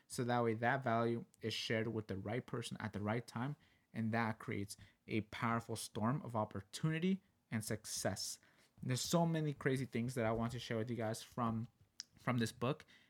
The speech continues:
It's a phenomenal book. I highly encourage you to read it. Again, it's called The Magic of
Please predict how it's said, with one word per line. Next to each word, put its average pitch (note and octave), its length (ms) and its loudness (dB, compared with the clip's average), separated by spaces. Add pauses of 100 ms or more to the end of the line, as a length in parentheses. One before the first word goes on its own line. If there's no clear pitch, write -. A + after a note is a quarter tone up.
(180)
It's B2 200 2
a C3+ 40 0
phenomenal A#2+ 480 2
book. G#2+ 320 0
I B2+ 40 -2
highly C3 340 2
encourage A#2 300 -2
you A2 80 0
to G#2+ 60 0
read G#2+ 140 0
it. G#2+ 140 -2
Again, A#2 340 0
it's A#2 120 -4
called A#2 260 -2
The A2+ 60 0
Magic G#2+ 400 -2 (100)
of - 80 -20